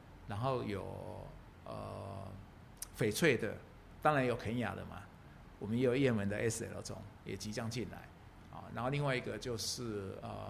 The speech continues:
在邻近的国家还在接洽中，如果说买下来，我们也可以跟大家做报告。所以这个，呃，这些品种也都是我们在追寻的。然后另外一个，我觉得摩卡种也可以留意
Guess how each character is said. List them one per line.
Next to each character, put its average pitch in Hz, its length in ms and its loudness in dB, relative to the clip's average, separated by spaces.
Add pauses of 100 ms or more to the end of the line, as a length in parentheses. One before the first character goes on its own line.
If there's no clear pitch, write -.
(380)
在 117 300 2 (100)
邻 113 160 2
近 139 140 0
的 123 40 2
国 101 220 -2
家 104 260 -2 (280)
还 120 100 -2
在 151 100 10
接 143 160 6
洽 131 160 8
中， 113 220 6 (140)
如 135 100 4
果 127 80 12
说 135 100 8
买 117 160 6
下 113 180 4
来， 104 60 4
我 98 120 2
们 95 80 -2
也 95 40 -2
可 98 80 0
以 110 60 2
跟 110 80 0
大 110 80 -4
家 101 80 0
做 110 140 -4
报 95 120 -2
告。 90 140 -6 (300)
所 - 120 4
以 160 120 6 (180)
这 233 140 10
个， 156 200 10 (340)
呃， 117 260 6
这 208 180 8
些 190 160 6
品 151 220 2
种 113 180 4
也 98 100 2 (140)
都 147 100 4
是 - 120 0
我 110 120 0
们 101 160 -4
在 123 140 2
追 123 240 2
寻 95 220 -2
的。 92 140 -8 (140)
然 127 80 0
后 151 60 4
另 208 160 8
外 180 100 10
一 147 60 6
个， 120 140 4
我 95 100 0
觉 123 120 0
得 123 60 2
摩 120 220 4
卡 139 140 8
种 101 180 2
也 85 80 -4
可 110 140 0
以 95 80 2 (440)
留 101 240 -2
意 110 140 -4